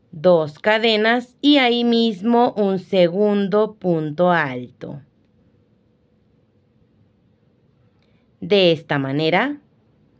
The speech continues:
una cadena de separación, tomamos lazada, en el siguiente par de punto alto,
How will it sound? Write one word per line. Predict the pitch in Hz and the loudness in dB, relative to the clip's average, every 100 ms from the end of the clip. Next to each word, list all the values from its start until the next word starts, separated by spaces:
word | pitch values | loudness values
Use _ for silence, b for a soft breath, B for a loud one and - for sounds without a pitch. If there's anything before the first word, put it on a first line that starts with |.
| _ _ _ _ b b b b b | _ _ _ _ b b b b b
una | - 208 202 214 | -2 0 2 2
cadena | 240 240 247 254 | 2 0 0 0
de | 254 | 0
separación, | 254 269 - 277 285 285 294 269 254 277 294 - | 0 -2 0 0 0 -2 0 2 2 -2 -6 -2
tomamos | 302 277 220 196 175 | 2 2 2 0 0
lazada, | 170 165 - 214 202 208 262 277 B B | -2 -2 -2 0 0 0 -4 -8 B B
en | 202 208 | 0 2
el | 202 | 0
siguiente | - 208 196 196 180 180 | 0 -4 0 0 0 -2
par | 175 220 254 | 0 0 0
de | 269 254 | 0 -2
punto | 196 180 170 226 | 0 0 0 0
alto, | 233 196 170 156 214 277 | 0 0 -2 -2 -2 -2